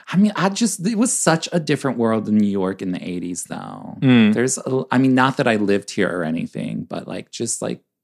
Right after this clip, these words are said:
Speaker 1: looking and just seeing.
Speaker 2: Yeah, well, the neighborhoods that she was running around, the Upper West Side, all those places she lived, is, uh, with Clarissa, you know, she
Speaker 1: Mm-hmm.
Speaker 2: moved in up there, and then she was all in those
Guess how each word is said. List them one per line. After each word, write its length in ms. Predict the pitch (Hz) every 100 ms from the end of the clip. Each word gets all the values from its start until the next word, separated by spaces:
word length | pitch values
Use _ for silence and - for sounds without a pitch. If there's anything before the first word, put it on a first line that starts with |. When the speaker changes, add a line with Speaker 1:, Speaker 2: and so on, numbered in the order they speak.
| _
Speaker 1:
looking 540 | - 90 92 - - 57
and 220 | 57 -
just 200 | - - -
seeing. 520 | 95 92 87 90 - _ _ _ _ -
Speaker 2:
Yeah, 340 | 127 156 190 113
well, 520 | 123 151 151 139 139 -
the 80 | 147
neighborhoods 540 | 147 220 240 170 147
that 180 | - 120
she 160 | - 127
was 640 | 110 101 95 - - -
running 240 | 98 107 117
around, 280 | 143 147 147
the 80 |
Upper 180 | 113 -
West 240 | 101 101 -
Side, 300 | 123 127 113
all 40 |
those 140 | 101 95
places 400 | - 95 92 139
she 160 | 160
lived, 380 | 147 156 175 160 _ _ _ _ -
is, 200 | 110 - _ _
uh, 260 | - 107 95
with 220 | 92 92
Clarissa, 760 | - 104 104 - 113 107 101 101
you 100 | 117
know, 60 | 98
she 100 | 113
Speaker 1:
Mm-hmm. 80 | 107
Speaker 2:
moved 160 | 101 101
in 320 | 101 98 92 -
up 180 | 107 -
there, 300 | 101 127 139
and 100 | 127
then 380 | 107 98 95 90 - _ _ _ _ -
she 140 | - 110
was 60 |
all 180 | 110 101
in 140 | 101
those 500 | 101 101 95 - -